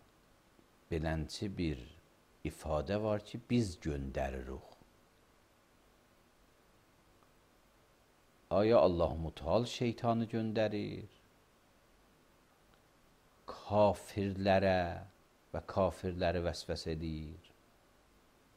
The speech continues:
Bu nə deməkdir bu ayənin tərcüməsində? Quranda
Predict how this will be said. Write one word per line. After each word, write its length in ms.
Bu 80
nə 240
deməkdir 560
bu 240
ayənin 480
tərcüməsində? 880
Quranda 680